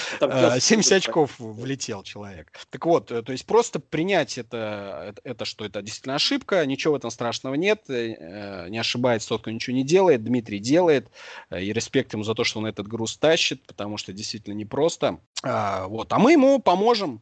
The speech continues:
Speaker 2: мы ему поможем, подскажем, пусть обращается, тем более он у нас, э, в чате патронов есть. Э, вот,
Speaker 1: Да.
Speaker 2: пусть пишет.
Speaker 1: А, Дим достаточно
Speaker 2: То есть, э, грубо говоря, друзья, грубо говоря, к чему мы всё это? Не к тому, что,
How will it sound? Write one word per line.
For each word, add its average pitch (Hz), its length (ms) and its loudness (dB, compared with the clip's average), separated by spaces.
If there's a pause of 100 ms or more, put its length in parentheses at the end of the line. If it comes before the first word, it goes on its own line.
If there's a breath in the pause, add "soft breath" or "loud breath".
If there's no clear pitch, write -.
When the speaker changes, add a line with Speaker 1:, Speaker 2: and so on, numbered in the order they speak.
(140)
Speaker 2:
мы 123 140 -8
ему 139 120 -2
поможем, 156 680 0
подскажем, 113 920 -2
пусть - 200 -10
обращается, 117 580 -2
тем 117 100 -8
более 117 200 0
он 107 60 -4
у - 40 -4
нас, 104 220 -6 (340 loud breath)
э, 98 240 -8
в - 60 -12
чате 120 260 0
патронов 113 460 -2
есть. 147 340 -2 (340 soft breath)
Э, 87 280 -12
вот, 87 180 -12
Speaker 1:
Да. 80 60 -18
Speaker 2:
пусть 131 200 -4
пишет. - 440 -6 (160)
Speaker 1:
А, 135 100 -2
Дим 117 260 -4
достаточно 104 720 -6
Speaker 2:
То 185 60 4
есть, 196 160 6
э, 202 100 8
грубо 254 220 6
говоря, 190 320 6
друзья, 156 320 2
грубо 165 240 -2
говоря, 127 360 -2
к - 60 -20
чему 185 240 -2
мы 135 140 -2
всё - 180 -4
это? 170 260 2
Не 127 100 -4
к - 40 -18
тому, 190 240 0
что, 127 240 -6